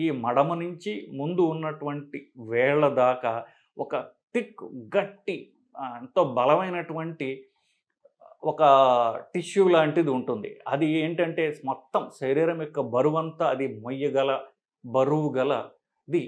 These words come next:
మనకి ప్రకృతి మన పాదానికి పెట్టింది. ఎవరైతే మనుషుల్లాగా మనం నుంచుని ఉంటారో వాళ్ళ శరీరాన్ని ప్రొటెక్ట్ చేయడానికి, వాళ్ళ, అంటే ఇప్పుడు పాదం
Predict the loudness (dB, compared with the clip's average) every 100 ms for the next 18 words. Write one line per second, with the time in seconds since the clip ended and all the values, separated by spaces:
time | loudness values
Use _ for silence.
0 | -8 -10 -10 -8 -2 -2 2 0 0 -2
1 | 2 2 2 -2 -2 -4 -4 -8 -6 0
2 | 2 2 0 -4 -6 _ _ _ -10 -8
3 | -4 0 0 0 -4 -6 -6 -4 -4 -2
4 | 0 2 2 -2 -8 _ _ _ _ -8
5 | 4 6 6 4 0 2 6 6 6 2
6 | -2 -4 -4 -2 -2 2 2 2 0 -10
7 | _ -20 -8 -2 0 0 -2 -4 -4 -4
8 | -4 -8 _ _ 4 6 6 4